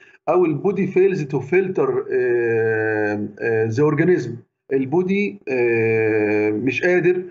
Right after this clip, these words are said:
آه، ي-، آه، يتعامل مع الاورجانيزم نتيجه لحاجه زي ال-، الابريشن بقى اللي احنا قلنا عليها، او في جرح،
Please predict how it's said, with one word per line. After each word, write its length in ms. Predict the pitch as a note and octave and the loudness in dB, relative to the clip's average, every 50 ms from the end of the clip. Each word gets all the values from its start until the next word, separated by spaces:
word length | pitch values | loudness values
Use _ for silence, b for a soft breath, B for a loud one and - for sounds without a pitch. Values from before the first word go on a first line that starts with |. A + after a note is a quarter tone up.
| B B B _ - | B B B _ -4
آه، 180 | C#3 C3 B2+ B2 | -2 0 0 0
ي-، 520 | B2 B2+ B2+ C3+ D3 D3+ D#3 D#3+ E3 - - | 0 0 0 2 2 2 2 2 0 0 -2
آه، 300 | B2 B2 B2 A#2 A#2 A#2+ | -2 0 0 2 2 2
يتعامل 640 | A#2 A#2 B2 A#2+ C3+ D#3 D#3+ D#3 D#3 D#3 D3 - - | 2 2 2 2 2 2 2 0 0 0 0 -2 -2
مع 200 | C3 C#3 C#3+ D3 | -2 0 2 2
الاورجانيزم 720 | D3 C3+ C3+ C3+ B2+ B2+ D3 F3+ F#3 F#3 D#3+ D#3+ D#3 B2+ C#3 | 2 2 0 0 0 0 0 0 0 -2 -6 -8 -4 -4 -4
نتيجه 520 | C#3 D3 F3 F3 E3+ D#3 F3 F3+ F3 F3+ B B B B B _ _ _ _ - | -4 -2 -2 -2 0 2 0 0 0 -4 B B B B B _ _ _ _ -6
لحاجه 520 | C#3+ C3 B2 A#2+ C#3 E3+ F3 - F3 E3 C#3 | -4 -2 -2 0 0 0 2 2 0 0 0
زي 460 | B2+ C#3 E3 F3+ F#3 F#3 F#3 F3+ - - - | 0 0 0 2 2 2 0 0 -2 -4 -6
ال-، 280 | B2+ A#2+ A#2+ A#2 - | -6 -6 -6 -8 -8
الابريشن 560 | B2+ A#2+ A#2+ A2+ B2+ A2+ A2+ D3 D#3 D3+ D3+ C3+ | -8 -6 -4 -2 -2 0 0 0 2 2 0 0
بقى 180 | B2 D3 D3+ | 0 0 0
اللي 120 | D3 C3+ C#3+ | 0 0 -2
احنا 140 | C#3+ D3 | -2 0
قلنا 160 | D3 C#3+ C#3+ B2+ | 0 0 0 0
عليها، 340 | B2 C#3 D#3+ D#3+ D#3 D#3+ | 0 0 0 0 0 0
او 340 | D#3 - B2 C3 C#3 C#3+ C3+ - | 0 0 0 2 2 0 -2 -2
في 160 | - D#3 D3+ | -2 -2 0
جرح، 320 | C#3 D#3 E3+ A#3+ - - | 0 0 0 0 -4 -6